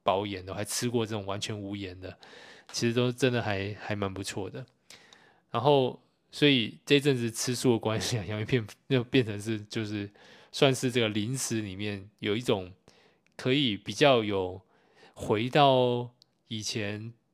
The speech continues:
吃荤食的那种口感。就是简单来说，就是我，我不知道，就是最近吃素食有感觉，就是有一点重复，<laughs> 那种，那种口味上，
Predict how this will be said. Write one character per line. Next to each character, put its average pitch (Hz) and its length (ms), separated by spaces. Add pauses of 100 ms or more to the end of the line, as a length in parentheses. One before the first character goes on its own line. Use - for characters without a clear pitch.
吃 - 260
荤 139 320
食 120 220
的 110 60
那 123 80
种 107 120
口 - 280
感。 98 240 (360)
就 180 120
是 185 180
简 120 240
单 170 100
来 165 80
说， 151 140
就 151 80
是 147 320 (1800)
我， 123 200
我 127 60
不 139 120
知 202 80
道， 127 120
就 117 60
是 143 140
最 147 160
近 143 100
吃 139 220
素 131 200
食 104 140
有 98 80
感 98 240
觉， 92 220
就 104 100
是 110 260 (540)
有 101 160
一 123 60
点 101 200
重 90 320
复， 98 300 (680)
<laughs> - 600
那 143 80
种， 110 220
那 131 100
种 110 160
口 - 220
味 110 160
上， 113 320